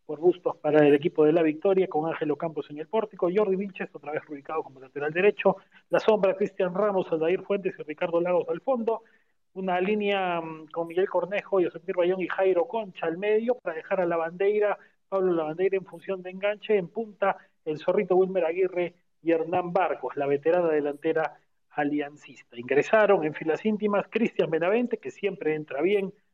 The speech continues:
a los cincuenta y ocho por Cornejo, a los setenta y tres Mauricio Matsuda por Aguirre, y a los noventa y dos más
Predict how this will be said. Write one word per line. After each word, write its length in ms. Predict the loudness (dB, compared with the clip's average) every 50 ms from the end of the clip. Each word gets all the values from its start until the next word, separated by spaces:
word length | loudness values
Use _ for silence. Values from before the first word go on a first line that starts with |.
| _ _ -12
a 80 | -8
los 180 | -4 -2 -2 -4
cincuenta 500 | -4 -10 -10 -10 -6 -6 -8 -4 0 2
y 120 | 4 4
ocho 320 | 4 2 2 0 -2 -2 -2
por 160 | -2 -4 0
Cornejo, 540 | 0 0 0 2 0 -2 0 0 0 -2 -2 -6 _ _ _ _
a 100 | -4 0
los 100 | 0 0
setenta 300 | 0 -2 -6 -8 -12 -14
y 40 | -8
tres 220 | -2 -2 -2 0 2
Mauricio 480 | 2 2 4 4 2 0 2 0 0
Matsuda 480 | 0 0 -2 -2 0 2 2 4 2 2
por 160 | 0 0 0
Aguirre, 460 | 0 0 -2 -2 0 0 -2 -2 -2 -4 _ _ _ _ _
y 80 | -4
a 60 | -2 0
los 180 | 0 -2 -2
noventa 360 | -2 -2 -2 -2 -4 -6 -6
y 40 | -4
dos 180 | -2 -2 -2 -2
más 280 | -4 -4 -4 -4 -6